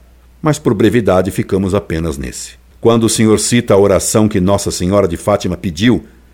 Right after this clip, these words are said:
que se acrescentasse no final de cada dezena do terço, o Senhor comete um engano. A frase de Nossa Senhora foi: "Ó meu bom Jesus, perdoai-nos, livrai-nos do fogo do inferno, levai as almas todas para o céu,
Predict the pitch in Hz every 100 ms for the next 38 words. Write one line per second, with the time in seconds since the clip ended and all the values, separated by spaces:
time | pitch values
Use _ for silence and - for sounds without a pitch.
0 | _ _ 92 85 104 92 110 - 90 85
1 | 113 - 92 - 92 104 92 95 92 87
2 | 80 90 98 85 113 117 - 87 - -
3 | - - 101 117 117 117 104 107 113 110
4 | 95 95 90 76 - _ - 80 - 107
5 | 113 90 90 92 87 80 82 104 120 -
6 | 78 58 - _ _ _ 95 101 98 95
7 | 87 92 76 135 160 - - _ _ _
8 | - 104 85 87 101 113 120 110 - _
9 | 85 90 71 90 107 104 80 82 107 98
10 | 90 90 - 82 65 65 - _ _ 85
11 | 87 107 110 92 107 107 101 - 127 117
12 | 101 - 104 95 87 - 80 64